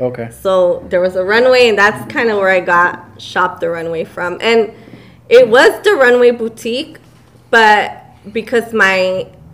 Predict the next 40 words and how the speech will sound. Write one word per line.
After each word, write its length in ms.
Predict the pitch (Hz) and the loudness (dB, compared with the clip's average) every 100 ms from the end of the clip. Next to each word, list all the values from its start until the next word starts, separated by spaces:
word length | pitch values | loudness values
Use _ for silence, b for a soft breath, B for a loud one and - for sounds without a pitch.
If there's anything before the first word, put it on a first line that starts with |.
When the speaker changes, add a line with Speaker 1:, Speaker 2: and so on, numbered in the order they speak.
| - | -12
Speaker 2:
my 580 | 202 202 190 180 180 180 | -8 -6 -4 -4 -6 -8
Twitter 720 | - 247 262 202 196 214 - - - - _ - | 2 4 4 2 -2 -6 -16 -20 -20 -20 _ -10
was, 600 | 214 196 190 - - - - - - - - | -6 -4 -8 -16 -20 -20 -20 -20 -20 -20 -12
I, 260 | 202 196 196 | -8 -8 -10
I 100 | 190 | -12
named 260 | 196 196 202 | -10 -8 -10
it 80 | |
Shop 320 | 202 - 190 - | -10 -8 -8 -8
the 80 | |
Runway, 560 | 180 180 185 226 285 285 B B B - | -8 -8 -8 -8 -8 -12 B B B -16
people 280 | 220 233 | -8 -4
just 180 | 247 214 | -2 -4
started 280 | - 202 208 | -2 -2 -2
calling 320 | 208 202 208 | -2 -2 0
it 100 | 202 | -2
Shop 320 | 190 196 185 185 | -2 -2 -2 -2
the 80 | |
Runway, 260 | 185 185 185 | -2 -2 -4
Shop 300 | 185 185 185 | -6 -8 -8
the 80 | 180 | -6
Runway. 460 | 190 190 190 247 | -6 -4 -4 -4
So 240 | 277 - 190 | -6 -6 -2
it 180 | 185 180 | -2 -2
just 240 | 196 - | -10 -10
kinda, 320 | - 180 175 | -10 -8 -8
I 40 | 185 | -10
was 140 | 196 | -12
like, 140 | 185 | -12
"Okay, 300 | 208 226 180 208 | -12 -8 -10 -10
let's 220 | 220 - | -14 -12
just 180 | - - | -14 -12
do 100 | 240 | -12
Shop 280 | - - - | -10 -12 -12
the 100 | - | -14
Runway." 380 | 82 - - - - | -12 -14 -16 -18 -16
Speaker 1:
Yeah. 160 | 113 107 104 B 113 - | -14 -14 -12 B -12 -12
Speaker 2:
Just 220 | - 196 - - - | -12 -12 -12 -18 -12
people 340 | 226 - 214 | -10 -6 -4
remember 520 | 196 196 185 180 180 175 | -4 -4 -2 -2 0 0
it 240 | 170 - | 0 -4